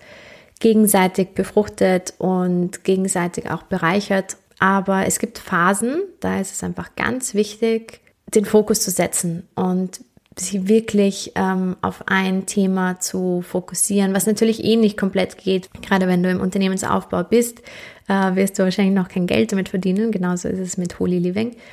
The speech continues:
Aber es war wichtig, ähm, andere Projekte mal kurz auf Hold zu setzen, um den Fokus dorthin zu geben. Und, ähm, das war natürlich auch keine leichte Entscheidung, weil natürlich auch Podcasting-Plattformen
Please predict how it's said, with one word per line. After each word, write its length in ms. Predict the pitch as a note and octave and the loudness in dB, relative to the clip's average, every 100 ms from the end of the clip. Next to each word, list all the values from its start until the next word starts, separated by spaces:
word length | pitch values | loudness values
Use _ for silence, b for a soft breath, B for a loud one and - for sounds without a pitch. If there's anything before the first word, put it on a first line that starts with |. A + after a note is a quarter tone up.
| B B - | B B -4
Aber 260 | F#3+ F#3+ | -2 0
es 160 | F#3+ - | 0 -2
war 100 | F3+ | -4
wichtig, 520 | A3 A#3 - G#3 G#3 | -4 -4 -2 -2 -2
ähm, 260 | G3+ F#3+ F#3+ | -4 -2 -2
andere 360 | - G#3 F#3+ F#3 | 0 0 0 -4
Projekte 500 | - F#3+ F#3 - F#3 | -2 -2 -2 -4 -2
mal 320 | F3+ F3 F3+ | 0 0 -2
kurz 300 | - F#3+ - | -4 -6 -6
auf 180 | - - | -4 2
Hold 240 | A3+ A3+ | 4 4
zu 80 | G#3 | 0
setzen, 480 | F#3+ F#3 - F#3+ - | 0 0 -2 -6 -4
um 220 | F#3+ F3+ | -2 -2
den 140 | F#3 | -2
Fokus 500 | E3+ F3+ E3+ F3+ F3 | -2 -4 -4 -6 -6
dorthin 460 | - E3+ E3 - E3 | -4 -4 -4 -6 -6
zu 140 | - | -6
geben. 340 | F3 D#3 D#3 D3+ _ _ - | -6 -4 -4 -8 _ _ 0
Und, 540 | G3 F#3+ F#3+ F#3 F3+ | 2 4 2 2 0
ähm, 260 | F3 F#3 F3+ | 0 0 0
das 140 | - | 0
war 160 | G3 G3 | 2 2
natürlich 520 | G3 - F#3+ - - | 0 -2 -2 -4 -6
auch 180 | E3 - | -6 -6
keine 340 | - F3+ E3+ | -4 -2 0
leichte 460 | E3 F#3 D#4 - F3+ | 0 0 -2 -2 -2
Entscheidung, 640 | F3 - E3 F3 G#3 G#3+ | 0 -2 -2 0 0 0
weil 320 | E3 E3+ E3+ F3 B B B B B | 0 0 -2 -4 B B B B B
natürlich 400 | - F#3+ F3+ - | -2 0 0 0
auch 240 | - F3+ - | -2 -2 -2
Podcasting-Plattformen 1080 | A#3 - G#3 F#3+ F#3+ F3 F#3 - F#3 F#3+ | -2 0 -2 0 -2 -2 -2 -2 -2 -2